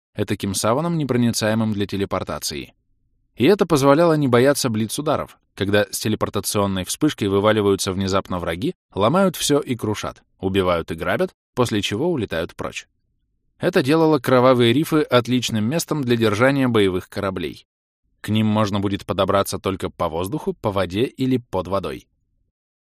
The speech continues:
Да еще надо знать, в каком именно туманном месте ленивого тайфуна находится флот в данный момент, что превращало поиски в подобие игры "Морской бой".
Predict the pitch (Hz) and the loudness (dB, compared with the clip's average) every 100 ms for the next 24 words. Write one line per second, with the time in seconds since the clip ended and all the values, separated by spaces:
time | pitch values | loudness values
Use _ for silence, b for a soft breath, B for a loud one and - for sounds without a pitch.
0 | _ - 139 185 190 190 190 143 151 - | _ 2 4 4 2 2 2 2 -2 -4
1 | 117 127 131 - 135 127 117 110 113 117 | 0 0 0 -2 0 0 0 -2 0 0
2 | 110 107 110 117 - 101 104 110 98 92 | 0 0 0 -2 -4 -4 -2 0 0 -2
3 | 95 95 170 175 131 110 123 117 113 107 | -2 -2 -2 0 -2 0 0 0 -2 -2
4 | 156 165 104 98 98 107 113 85 65 - | -2 -2 0 0 0 -4 -4 -8 -12 -20
5 | _ _ _ _ - - 101 95 95 95 | _ _ _ _ -6 -4 0 0 0 -2
6 | - 92 90 156 156 - 101 107 110 113 | -2 -2 0 0 -2 -2 -4 0 0 0
7 | 110 104 117 107 123 117 101 - 110 113 | 0 -2 -6 -2 0 0 -2 -2 -4 -4
8 | 98 76 | -4 -8